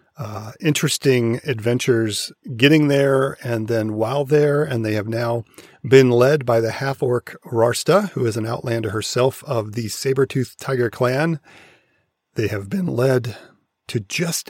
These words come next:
outside where these ruins lie, hidden back, back in a canyon that somehow opened up several months ago, I believe we said,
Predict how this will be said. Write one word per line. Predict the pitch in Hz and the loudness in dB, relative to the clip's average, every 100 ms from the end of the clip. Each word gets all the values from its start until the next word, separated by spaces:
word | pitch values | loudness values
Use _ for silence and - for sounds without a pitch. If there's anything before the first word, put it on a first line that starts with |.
| - | -10
outside | 135 160 - - 139 120 113 113 107 120 | -4 -4 -4 -4 0 2 4 4 0 -4
where | 127 113 110 110 110 - | -2 -2 0 -2 -4 -4
these | 117 110 104 | -4 -6 -4
ruins | 107 117 113 110 110 113 | 0 2 2 -4 -6 -4
lie, | 107 104 101 104 101 _ _ _ - _ | -2 0 0 0 -4 _ _ _ -20 _
hidden | - 147 151 139 | 0 2 4 4
back, | 117 117 110 - - - - _ _ - | 6 4 2 -6 -16 -20 -20 _ _ -6
back | 120 117 | -4 0
in | 117 | 0
a | 107 107 - | 2 -2 -6
canyon | - 139 131 117 104 98 | -2 2 2 2 -2 -4
that | 117 - | -8 -6
somehow | 127 120 120 - | -6 -2 -2 2
opened | 123 127 117 110 | 0 0 0 2
up | 107 - - _ _ _ _ - | 2 0 -16 _ _ _ _ -16
several | - 139 120 120 107 | -2 0 2 2 0
months | 107 110 - 120 | -2 -4 -4 -2
ago, | 110 104 104 | 0 0 -2
I | |
believe | 110 110 104 | -2 -4 -4
we | 110 104 | -6 -6
said, | - 107 104 104 | -6 -6 -6 -8